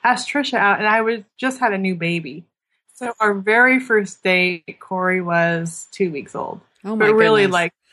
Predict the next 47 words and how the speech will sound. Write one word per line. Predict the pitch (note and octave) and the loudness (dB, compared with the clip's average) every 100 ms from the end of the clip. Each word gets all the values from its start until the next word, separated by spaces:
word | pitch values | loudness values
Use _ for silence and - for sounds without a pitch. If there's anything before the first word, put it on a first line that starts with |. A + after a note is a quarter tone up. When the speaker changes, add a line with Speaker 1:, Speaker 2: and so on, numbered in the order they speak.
| _ _ _ G#3 | _ _ _ -4
Speaker 1:
yeah, | F#3+ F#3+ | -4 -2
when | G3+ | -2
I, | A3 A#3+ | 0 0
like, | B3+ G3+ F#3+ _ _ _ _ | 0 -2 -4 _ _ _ _
just | G3+ G3+ G3+ | -8 -6 -2
dedicated | G3 F#3+ G3 F#3 | -2 0 -2 -2
my | |
life | F#3 F3+ - | -4 -4 -8
to | F#3 | -4
God, | F3+ | -2
it | F#3+ | -2
was, | F#3+ F3+ | -6 -2
like, | F3 F3 _ F#3 | -2 -4 _ -10
at | - | -10
church | - D4+ C4+ B3+ | -6 -2 -2 -2
and | G3 G3 | -8 -2
reading | A#3 G#3 | 0 0
my | F#3+ | 0
Bible | F#3+ B3 B3 A3 | 2 2 2 0
and | G#3 G3+ | 2 2
just | G3 - - _ | 0 -4 -20 _
worshiping | G#3+ A3 A3+ G3+ G#3 G3+ G3+ | -2 -2 0 -4 0 0 0
and | F#3+ F#3 | -2 -2
lifting | G#3+ G#3+ A#3 | -2 0 0
my | G#3+ | 2
hands. | G#3 G#3+ G#3 | 2 2 0
And, | G#3 | -2
I | G#3+ G#3 | 0 0
mean, | G#3+ G#3 - - _ | 0 -2 -6 -20 _
it | A#3 | 0
was | B3+ B3 | 2 0
just, | A3+ | -2
like, | G3+ F#3 | -2 0
this | G3 | -2
complete | - F#3+ - F#3 F3+ - | -4 -10 -4 -4 -4 -6
transformation, | G3 F3+ F#3 F3+ F3+ G3 | -6 -6 -6 -6 -6 -8
'cause | F3+ F#3 F3 _ _ _ | -2 -2 -2 _ _ _
I | G3+ G3+ | 0 2
was | F#3+ | 0
just | G#3 - | -6 -2
so | G3+ F#3+ | 0 0
thankful. | F#3+ F3+ F#3+ | -4 -6 -6
Like, | F3+ E3+ | -6 -6
there's | F#3+ F3 | -8 -10
so | - G#3+ G3+ | -8 -4 -4
much | G3 - | -4 -8
hope | - G3 F#3 F3+ | -4 -2 -2 -6